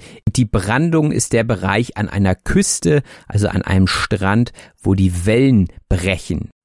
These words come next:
Das heißt, dieser Gesteinsbrocken ist umgeben von Wellen, die alle brechen und es ist sehr, sehr wild und naja, dieser Fels, der bleibt ruhig, ne? Der bleibt einfach liegen und lässt das Ganze an sich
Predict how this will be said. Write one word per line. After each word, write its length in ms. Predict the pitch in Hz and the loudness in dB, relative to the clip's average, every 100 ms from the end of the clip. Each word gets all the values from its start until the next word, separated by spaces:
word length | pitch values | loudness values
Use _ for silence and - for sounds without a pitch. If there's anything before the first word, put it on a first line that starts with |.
| - | -6
Das 160 | 87 | -4
heißt, 280 | 98 117 - | 0 -2 0
dieser 240 | 117 113 104 | 0 0 0
Gesteinsbrocken 1500 | 107 - - 117 127 156 147 - - 101 95 120 139 117 - - - | 0 0 -2 0 2 0 0 -4 -2 0 0 -2 0 0 0 -10 -4
ist 220 | 120 - | -4 0
umgeben 520 | 110 92 104 113 104 | 0 2 0 2 0
von 420 | - 98 92 85 | 0 0 0 0
Wellen, 340 | 95 117 117 113 | 0 2 4 4
die 180 | 98 - | 2 2
alle 160 | 101 | 2
brechen 540 | 90 98 92 101 - 92 | 2 -2 -2 -2 0 2
und 140 | 85 | 2
es 100 | 95 | 0
ist 160 | 98 - | -2 -2
sehr, 240 | 98 123 | 0 0
sehr 360 | 113 101 98 95 | 2 0 0 2
wild 340 | 147 165 - - - - | 4 2 -2 -14 -20 -20
und 440 | - 95 104 101 - | -4 2 2 2 0
naja, 300 | 196 160 87 - | 0 0 -2 -4
dieser 180 | 95 87 | -2 -2
Fels, 420 | - 87 117 - | 0 0 0 0
der 100 | 107 | -2
bleibt 320 | 110 117 - | 0 -2 0
ruhig, 300 | 123 95 - | 0 0 -2
ne? 160 | 87 110 | -2 -2
Der 80 | |
bleibt 320 | 104 90 90 - | 0 -2 -2 -4
einfach 420 | 90 - 101 - - _ | -4 -2 -2 -4 -14 _
liegen 500 | - 92 135 147 147 - - - | -2 2 4 4 2 0 -10 -2
und 160 | 101 | 2
lässt 240 | 90 90 - | 4 2 -2
das 100 | - | -2
Ganze 540 | - 95 - 92 - | 0 0 2 0 2
an 160 | 95 87 | 2 2
sich 300 | 85 85 - | 2 0 -4